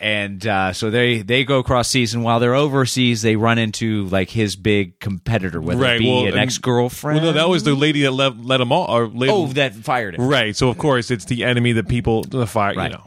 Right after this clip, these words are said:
Speaker 1: It's, it's good versus evil, basically.
Speaker 2: Totally.
Speaker 1: In, in a, uh, in a, uh, a business structure
Speaker 2: A business
Speaker 1: sense.
Speaker 2: douche off, as
Speaker 1: Yeah.
Speaker 2: it were.
Speaker 1: Yeah. Uh,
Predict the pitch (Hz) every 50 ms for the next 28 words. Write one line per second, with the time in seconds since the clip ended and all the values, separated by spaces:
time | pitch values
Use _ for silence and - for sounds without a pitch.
0 | - - - - - - 123 123 - 165 147 123 113 - 135 127 - - 120 120
1 | 120 160 170 147 123 147 151 135 - 135 123 113 131 131 120 107 104 98 90 101
2 | 95 90 - 101 95 85 98 92 - 139 127 117 104 98 95 98 - - - 117
3 | 113 110 78 110 117 113 110 107 104 107 104 101 101 101 98 98 92 92 90 90
4 | - - 80 104 101 101 92 90 90 92 92 87 82 82 82 82 - _ - -
5 | 113 104 127 123 107 95 113 101 - - - 107 101 92 - - 196 190 123 90
6 | 82 - 143 156 143 120 143 151 143 85 76 71 - 113 98 - 147 156 151 120
7 | 127 117 98 87 85 85 - - - 113 117 98 87 78 - 98 95 92 92 -
8 | - 92 101 98 87 76 - _ _ - - - - _ _ _ - 87 101 101
9 | 101 101 98 95 95 92 90 -